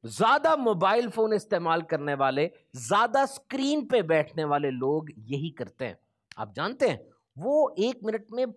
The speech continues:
بارہ سے پندرہ دفعہ آنکھیں نہیں جھپکتے، کیونکہ دیکھ رہا ہوتا نا، دیکھ رہے ہیں اسکرین کو، تو وہ کم جھپکتے ہیں، اور یہ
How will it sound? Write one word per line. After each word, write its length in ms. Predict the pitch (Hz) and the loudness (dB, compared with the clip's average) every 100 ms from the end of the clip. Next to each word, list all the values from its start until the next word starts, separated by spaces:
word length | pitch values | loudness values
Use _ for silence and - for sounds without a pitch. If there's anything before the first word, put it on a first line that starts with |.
| _ | _
بارہ 260 | 139 175 233 | -4 -4 -4
سے 140 | 233 | -8
پندرہ 260 | - 185 226 | -10 -6 -6
دفعہ 240 | 220 214 | -4 -4
آنکھیں 200 | 185 170 | -6 -6
نہیں 120 | 233 175 | -8 -8
جھپکتے، 420 | 151 123 - 104 | -10 -12 -12 -14
کیونکہ 400 | _ - 185 226 | _ -14 -2 -2
دیکھ 280 | 156 185 254 | 0 -2 0
رہا 80 | |
ہوتا 180 | 269 196 | 0 0
نا، 100 | 285 196 - _ | 0 -2 -8 _
دیکھ 240 | 131 180 185 | -4 -2 0
رہے 80 | 220 | -2
ہیں 80 | |
اسکرین 340 | 190 190 185 160 | -2 -4 -4 -4
کو، 180 | 135 - _ _ _ | -8 -10 _ _ _
تو 100 | - 277 | -4 0
وہ 80 | 294 | 0
کم 320 | 294 320 339 | 0 2 2
جھپکتے 540 | 254 151 175 - 143 101 | 2 0 -2 -4 -8 -8
ہیں، 60 | - - | -10 -10
اور 120 | 127 110 | -10 -4
یہ 200 | 170 | 0